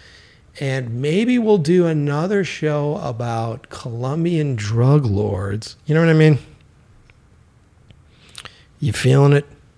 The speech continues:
<laughs> I don't know. What do I know? There's probably some reason behind the scenes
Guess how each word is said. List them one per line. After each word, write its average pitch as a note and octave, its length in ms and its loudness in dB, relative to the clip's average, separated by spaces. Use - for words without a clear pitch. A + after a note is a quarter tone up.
<laughs> - 460 -6
I A#2 280 -2
don't - 220 -14
know. G#2 340 -6
What F#3 140 4
do F#3+ 120 6
I C#3+ 180 4
know? G#2 220 -8
There's D#3 140 -10
probably G#3+ 240 2
some E3 240 4
reason D3+ 280 6
behind C#3 300 2
the C3 60 -2
scenes C3+ 500 -4